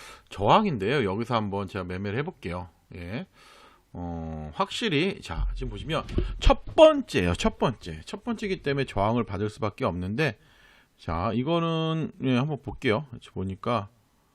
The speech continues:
나쁘지 않은 자리예요. 자, 볼까요? 지금 아직 한 번도 저항받질 않았어요. 한번 볼게요.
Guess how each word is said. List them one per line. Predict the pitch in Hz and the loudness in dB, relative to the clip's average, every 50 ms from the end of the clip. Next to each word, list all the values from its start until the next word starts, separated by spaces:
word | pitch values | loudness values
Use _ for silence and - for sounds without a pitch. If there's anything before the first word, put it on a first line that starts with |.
| _ - - - | _ -18 -10 -6
나쁘지 | 92 98 - - 135 131 123 | -6 -6 -4 -2 -2 0 2
않은 | 104 98 104 110 113 | 2 2 2 0 0
자리예요. | 110 104 98 95 85 82 90 117 180 185 _ _ _ | -2 -2 -2 -2 -4 -4 -4 -4 -6 -8 _ _ _
자, | _ - - | _ -20 -20
볼까요? | - _ - - - 98 117 165 - - - - - - - _ - | -20 _ -12 -6 -4 -4 -4 -4 -6 -10 -20 -20 -20 -20 -20 _ -8
지금 | - 135 123 127 | -4 0 2 4
아직 | 123 123 127 - | 4 4 2 0
한 | 214 220 | 0 2
번도 | 226 233 220 202 180 | 4 2 2 2 0
저항받질 | - - 110 110 120 123 120 117 110 - - - 101 | 2 4 6 6 6 4 2 0 -2 -2 -4 -4 -2
않았어요. | 95 101 113 120 120 - - 101 95 107 | -2 -2 -2 -2 -2 -2 -2 -2 -2 -2
한번 | 127 135 131 123 117 104 | -2 -4 -4 -6 -6 -8
볼게요. | - 107 - - - 92 110 165 | -10 -16 -12 -8 -6 -4 -4 -6